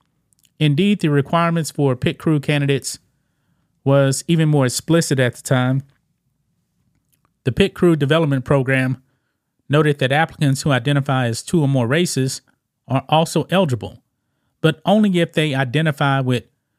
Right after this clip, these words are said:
um, with more than one of the, one of the, um, above five races. Apparently, a person who identifies as one of the, um, approved five races was still ineligible if their second race is white."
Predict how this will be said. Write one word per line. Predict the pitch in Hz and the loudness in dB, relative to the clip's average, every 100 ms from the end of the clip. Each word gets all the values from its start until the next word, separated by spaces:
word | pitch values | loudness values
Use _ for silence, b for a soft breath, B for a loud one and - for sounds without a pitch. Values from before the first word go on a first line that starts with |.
| _ _ _ - | _ _ _ -2
um, | 131 123 120 117 _ _ _ _ _ _ _ _ _ - | 0 0 -4 -8 _ _ _ _ _ _ _ _ _ -2
with | 127 | 0
more | 135 180 | 2 2
than | 175 139 139 | 2 0 0
one | 151 | 0
of | 139 127 | 0 0
the, | 127 123 120 _ _ _ _ _ _ _ _ _ _ _ - | 0 -2 -4 _ _ _ _ _ _ _ _ _ _ _ 0
one | 156 | 0
of | 147 | 2
the, | 139 135 | 0 0
um, | 127 127 | 0 -2
above | 113 147 139 - | -2 0 0 0
five | 131 120 | -2 0
races. | 135 151 - - - - - | -2 -2 -4 -10 -14 -16 -10
Apparently, | 117 170 170 160 | -2 -2 0 -2
a | 117 | -2
person | - 165 - | 0 0 0
who | 147 | 0
identifies | 127 147 139 139 135 127 | 0 -2 0 0 0 0
as | 127 127 - _ _ _ _ | -2 -4 -10 _ _ _ _
one | 143 | 2
of | 143 123 | 2 2
the, | 135 127 | 0 2
um, | 120 117 | 0 -4
approved | 120 - 160 143 | -4 0 2 2
five | 139 120 | 0 0
races | 139 165 - 120 120 - _ _ _ _ _ _ _ | 0 0 0 -2 -4 -8 _ _ _ _ _ _ _
was | 131 135 | -2 -2
still | - 175 175 170 - - | 0 2 2 0 -2 -2
ineligible | 151 - 175 156 117 101 - _ _ _ _ _ | -2 0 0 0 -2 -6 -10 _ _ _ _ _
if | 139 143 | 0 2
their | - 120 | 0 0
second | - - 170 160 170 135 | -2 -2 -2 0 0 0
race | 127 135 131 120 | 0 0 -2 -4
is | 104 | -4
white." | 113 127 107 | -4 -2 -4